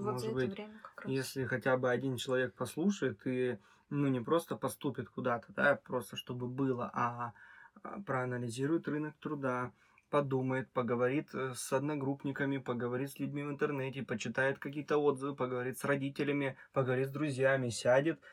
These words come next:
Speaker 2: подумает про себя, нужно оно ему или не нужно, и примет грамотное решение, то уже будет замечательно. Вот.
Speaker 1: Мгм.
Speaker 2: Это тоже такой совет.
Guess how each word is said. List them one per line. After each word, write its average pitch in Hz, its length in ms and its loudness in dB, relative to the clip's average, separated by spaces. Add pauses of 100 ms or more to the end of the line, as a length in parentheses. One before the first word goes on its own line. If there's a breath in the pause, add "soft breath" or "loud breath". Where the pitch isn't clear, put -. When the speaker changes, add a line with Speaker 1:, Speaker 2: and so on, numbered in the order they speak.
(160 loud breath)
Speaker 2:
подумает 131 520 2
про 123 140 0
себя, 127 440 4
нужно 151 360 0
оно 147 180 0
ему 123 360 -4
или 120 240 -6
не 123 120 -2
нужно, 147 360 2
и 123 120 -2
примет 127 300 0
грамотное 123 480 6
решение, 123 560 0 (320 loud breath)
то 131 100 -2
уже 123 180 0
будет 117 220 -2
замечательно. 113 640 -4 (500 loud breath)
Вот. 113 340 2
Speaker 1:
Мгм. 101 60 -6
Speaker 2:
Это 123 440 2
тоже 123 260 -2
такой 127 240 -2
совет. 120 420 0